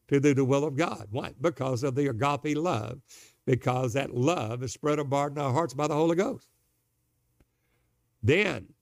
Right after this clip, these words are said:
you add to your patience godliness. That's the God life, walking in the spirit of life. Walking in that law of the spirit of life, so you will not fulfill the lust of the flesh.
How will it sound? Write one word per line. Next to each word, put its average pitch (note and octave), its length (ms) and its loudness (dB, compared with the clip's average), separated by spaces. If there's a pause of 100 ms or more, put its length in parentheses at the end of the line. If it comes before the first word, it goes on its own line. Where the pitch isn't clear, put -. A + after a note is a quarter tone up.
(260)
you C3 240 0
add B2+ 380 0
to B2+ 100 2
your A2+ 240 2
patience A#2+ 580 -2
godliness. B2+ 640 0
That's D#3 260 -2
the F#3 120 -4
God F#3 340 0
life, F#2 300 0 (460)
walking C#3 520 2
in C3+ 380 -2
the A#2+ 220 0
spirit B2 440 2
of E3+ 140 2
life. C#3+ 300 -2 (1700)
Walking D#3 380 2
in D#3+ 140 0
that D3+ 200 -2
law C3 240 2
of C#3 60 -6
the C3+ 100 -6
spirit C3+ 260 -4
of B2 80 -4
life, C#3 240 -2
so A#2 220 -4
you C3 160 -2
will C3+ 160 0
not D3+ 200 -2
fulfill F#3+ 340 -2
the D3 100 4
lust A2 280 2
of G#2+ 80 0
the G#2 100 0
flesh. F2+ 440 -6